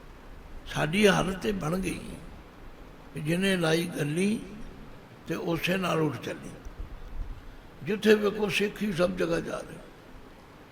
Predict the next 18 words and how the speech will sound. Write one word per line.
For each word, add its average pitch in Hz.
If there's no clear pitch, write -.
ਮੈਂ 147
ਕਿਹਦਾ 175
ਕਿਹਦਾ 185
ਨਾਂ 156
ਲਵਾਂ? 156
ਰਾਧਾ 170
ਸੁਆਮੀਆਂ 156
ਦੇ 156
ਜਾਓ 127
ਤੇ 165
ਸਿੱਖ, -
ਨਿਰੰਕਾਰੀਆਂ 170
ਦੇ 160
ਜਾਓ 131
ਤੇ 147
ਸਿੱਖ, -
ਸਭ 196
ਪਾਸੇ 208